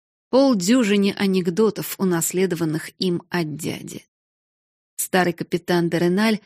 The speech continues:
служил до революции в отряде инфантерии герцога Орлеанского — и был принят в Париже в дом наследного принца. Там он увидал госпожу де Монтесон,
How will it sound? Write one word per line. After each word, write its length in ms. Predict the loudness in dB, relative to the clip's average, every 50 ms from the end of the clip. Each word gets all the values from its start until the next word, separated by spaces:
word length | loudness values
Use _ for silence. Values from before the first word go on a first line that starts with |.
| _ _ _ _ _ _ _ _ _ -4
служил 460 | 2 4 6 6 6 6 4 4 6
до 100 | 6 8
революции 640 | 6 6 6 4 4 4 2 2 0 0 0 2 2
в 100 | 2 2
отряде 480 | 2 2 2 2 4 4 2 2 0 0
инфантерии 760 | 0 -2 0 0 0 0 0 2 2 2 4 4 2 2
герцога 560 | 2 2 2 2 2 0 -2 -4 -2 -2 -2 -2
Орлеанского — 960 | 0 0 0 0 0 0 0 -2 -2 -2 -2 -2 -2 -2 -4 -8 -8 -10 -14 _ _ _ _ _ _ _ _ _ _ _ -6
и 80 | -4 0
был 200 | 2 2 2 4
принят 340 | 2 2 2 4 2 2 0
в 120 | -2 -2
Париже 400 | -2 0 0 0 0 0 0 -2
в 100 | -2 -2
дом 280 | -2 0 0 0 0 0
наследного 640 | -2 -2 -4 -4 -4 -4 -4 -2 -4 -4 -4 -6
принца. 580 | -8 -6 -6 -6 -6 -8 -10 -8 -6 -8 -8 -8 _ _ _ _ _ _ _ _ _ _ _ _ _ _ _ _ _ _ _ _ _ -2
Там 260 | 2 2 4 4 4
он 80 | 4 4
увидал 380 | 4 4 4 4 4 4 4
госпожу 480 | 2 2 -2 0 0 0 2 2 2 2
де 120 | 2 4
Монтесон, 760 | 2 4 2 2 0 0 -2 -2 0 0 0 0 0 0 -2